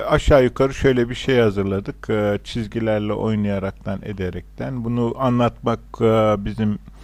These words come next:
video anlatımımızın konusu olmadığı için oraları es geçtik. Bu, e, sketchpad'imizi tamamladıktan sonra okey ile, e, çıktık. Biz, e, üç boyutta buna bir bakalım.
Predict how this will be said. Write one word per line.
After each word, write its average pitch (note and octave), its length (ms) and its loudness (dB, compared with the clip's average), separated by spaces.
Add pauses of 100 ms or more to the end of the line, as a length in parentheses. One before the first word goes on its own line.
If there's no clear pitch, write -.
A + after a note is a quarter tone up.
(420)
video A#2 260 2
anlatımımızın A2+ 680 0
konusu A#2 400 -4
olmadığı A#2 380 -2
için A#2 240 -6
oraları G2+ 460 0
es G#2 320 -6
geçtik. G2 440 -8 (220)
Bu, E3+ 260 0 (800)
e, - 40 -14
sketchpad'imizi B2+ 840 -2
tamamladıktan C#3 840 -2
sonra A2 560 -2 (500)
okey C3 340 0
ile, C#3 220 0 (580)
e, A#2 340 0
çıktık. - 500 -6 (880)
Biz, F#3 320 2
e, D3 680 8
üç - 240 2
boyutta E3 460 4
buna D3+ 280 -2
bir D3+ 200 -2
bakalım. D3 460 2